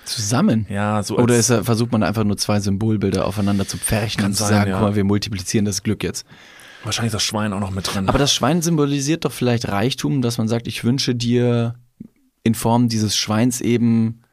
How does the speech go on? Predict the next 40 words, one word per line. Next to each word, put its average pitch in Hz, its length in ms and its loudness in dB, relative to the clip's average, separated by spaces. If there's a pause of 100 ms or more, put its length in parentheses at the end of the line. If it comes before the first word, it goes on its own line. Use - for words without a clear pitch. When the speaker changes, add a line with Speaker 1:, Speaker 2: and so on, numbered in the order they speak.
(180)
Speaker 1:
finanziellen 107 680 0
Reichtum“, 95 500 -4
Speaker 2:
Und 107 80 -4
Speaker 1:
weil 107 80 2
Speaker 2:
das 92 120 2
Speaker 1:
ein 101 40 0
Speaker 2:
vierblättrige 110 400 2 (280)
Speaker 1:
Sparschwein. 95 60 -8
Speaker 2:
Kleeblatt 120 640 -2
ist, 120 280 -8
weil 107 160 -2
es 101 140 -10
das - 180 -6
nicht 107 100 -6
so - 100 -8
oft - 220 -14
gibt - 240 -4
angeblich. 147 640 -4 (840)
Bin - 160 -2
aber 123 180 -2
Speaker 1:
Ja. 107 160 0
Speaker 2:
auch 151 40 -2
mal 123 280 0
als - 260 -6
Kind 139 280 -4
mal 113 200 -2
auf 95 180 -6
eine 107 140 -4
Wiese 127 300 -4
gegangen, 113 500 -2
wo 110 180 -4
diese 110 260 -6
Kleeblätter 120 540 -4
gewachsen 110 460 -4
sind 107 160 -4
und 101 100 -4
hab 107 180 -8
instant 135 400 -2
eins 110 200 -4
gefunden. - 540 -4